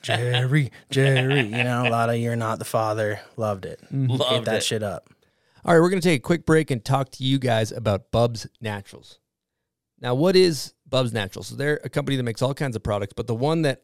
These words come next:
Speaker 2: I like the best is their collagen protein powder. Now, I like to take this, mix it in a smoothie. I take two scoops, throw it in a smoothie with some blueberries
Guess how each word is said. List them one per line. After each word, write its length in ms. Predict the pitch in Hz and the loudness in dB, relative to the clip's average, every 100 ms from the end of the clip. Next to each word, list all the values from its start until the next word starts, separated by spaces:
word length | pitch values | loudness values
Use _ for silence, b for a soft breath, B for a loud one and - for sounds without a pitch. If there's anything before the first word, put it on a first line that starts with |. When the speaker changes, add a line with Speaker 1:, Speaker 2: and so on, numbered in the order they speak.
| - | -4
Speaker 2:
I 140 | 143 | 0
like 240 | 156 127 - | 2 0 -2
the 100 | 110 | -4
best 420 | 101 98 - - _ _ _ _ | -4 -6 -12 -20 _ _ _ _
is 240 | 127 117 | -8 -6
their 240 | 113 110 107 _ | -2 -4 -4 _
collagen 560 | - 135 147 151 143 143 - | -4 4 4 4 2 0 -6
protein 600 | - 127 120 - 120 120 - - | -4 0 0 -2 -4 -4 -6 -8
powder. 420 | - 101 85 - _ _ _ _ _ _ _ _ | -4 -4 -4 -16 _ _ _ _ _ _ _ _
Now, 140 | 120 | -6
I 140 | 107 151 | -2 2
like 180 | 180 | 0
to 80 | 156 | 0
take 260 | 143 156 - | 0 0 0
this, 360 | 139 127 - - _ _ _ _ _ _ _ | -4 -4 -10 -20 _ _ _ _ _ _ _
mix 240 | 131 139 151 | -8 -4 -2
it 80 | |
in 80 | 131 | -4
a 40 | 131 | -6
smoothie. 540 | - 135 135 123 127 | -2 2 2 0 -4
I 60 | 120 | -6
take 220 | - 117 | -6 -6
two 180 | - 165 | -2 -2
scoops, 440 | - 151 151 - - _ _ _ | 0 -2 -2 -6 -18 _ _ _
throw 80 | - | 0
it 60 | 139 | 0
in 40 | |
a 40 | 131 | 0
smoothie 280 | 147 143 | 0 0
with 80 | 131 | 2
some 120 | 120 104 | -2 0
blueberries 680 | 131 156 147 143 147 - | 2 4 2 2 -4 -10